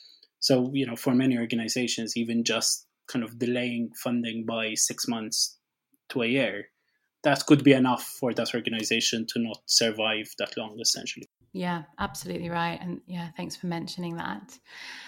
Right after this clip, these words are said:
Speaker 2: I feel like we could speak for ages about the different
Speaker 1: <laughs>
Speaker 2: findings of the literature review. And I'm really, really looking forward to that being, uh, available. And I, I have the draft, so I'm,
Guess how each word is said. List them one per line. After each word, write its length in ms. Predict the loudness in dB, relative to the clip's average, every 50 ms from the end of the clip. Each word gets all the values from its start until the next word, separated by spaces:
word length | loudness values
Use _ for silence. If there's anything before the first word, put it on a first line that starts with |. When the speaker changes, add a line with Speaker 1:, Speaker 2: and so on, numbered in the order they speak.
| -18 -20 -20 _ _ _ -2
Speaker 2:
I 100 | 0 0
feel 140 | 2 4 6
like 140 | 6 6 6
we 100 | 6 4
could 220 | 2 0 -4 -2
speak 500 | -2 -4 -4 -2 -2 -2 -2 -2 -6 -8 -10 _ _ 0
for 220 | 2 4 4 4 4 4
ages 420 | 2 2 2 2 2 0 0 0
about 220 | 6 10 12 12 12
the 160 | 12 12 12
different 580 | 10 8 8 8 6 6 6 6 4 -2 0
Speaker 1:
<laughs> 20 | 4
Speaker 2:
findings 840 | 6 6 8 8 6 6 6 6 4 4 4 4 2 0 -2 -4 -6 -6
of 260 | -2 0 0 0 0 -4 -6 -4
the 260 | 0 0 2 2 4 4
literature 440 | 4 2 2 0 -4 -6 -4 -2 0
review. 200 | 0 0 0 0
And 120 | 0 2
I'm 160 | 2 2 2
really, 400 | 2 4 4 4 4 4 4 2
really 200 | 2 2 2 2
looking 260 | -2 -4 -6 -6 -4
forward 260 | 0 2 0 0 0 -2
to 80 | -4
that 200 | -6 -6 -6 -4
being, 500 | -2 -2 0 0 0 -2 -4 -6 -8 -10 -8 -4
uh, 160 | -2 -2 -2 -2
available. 600 | -2 0 2 2 2 2 0 0 -2 -4 -2 -2
And 180 | -4 -4 -6 -8
I, 100 | -10 -14
I 180 | -16 -14 -12 -10 -8 -6 -4
have 100 | -4 -6 -6 -12
the 60 | -12
draft, 540 | -4 0 2 2 2 2 0 -6 -14 -14 -10
so 120 | -6 -4
I'm, 160 | -4 -4 -4